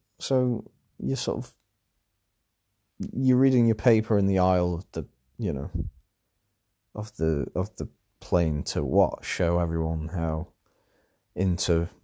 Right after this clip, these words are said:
current events you are?" It just kind of all was a bit stinky for me. I didn't like it. I didn't like it. I obviously didn't like the,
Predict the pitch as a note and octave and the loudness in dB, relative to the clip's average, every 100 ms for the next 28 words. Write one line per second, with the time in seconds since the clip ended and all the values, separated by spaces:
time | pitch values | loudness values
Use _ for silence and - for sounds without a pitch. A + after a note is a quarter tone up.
0 | - - - F#2+ C#2 F2 F2 - - C2 | -16 -16 -2 0 2 2 0 -2 -6 -6
1 | C#2 - - - - - - _ _ _ | -6 -10 -8 -8 -6 -8 -10 _ _ _
2 | - - _ _ _ _ _ A#2 - D#3+ | -20 -20 _ _ _ _ _ 0 4 4
3 | - - C3 A#2 G#2+ G#2 G2+ G2 F#2 F2+ | 2 2 4 6 6 6 8 6 2 0
4 | F2 - - - F2+ F2 D#2+ - D2+ D2+ | 0 -2 -4 -2 -2 -2 -8 -6 -6 -4
5 | G2 F#2+ E2+ E2 E2+ - - _ _ - | -2 -2 0 -2 -4 -8 -12 _ _ -20
6 | - - F#2+ F2 E2 E2 E2 - - _ | -20 -8 -4 0 0 0 -2 -8 -14 _
7 | _ - - G#2 B2+ C3 A#2+ G2+ F#2+ B1+ | _ -20 2 8 8 8 2 2 2 2
8 | F2 F2 - - F2 | 0 0 -4 -4 -4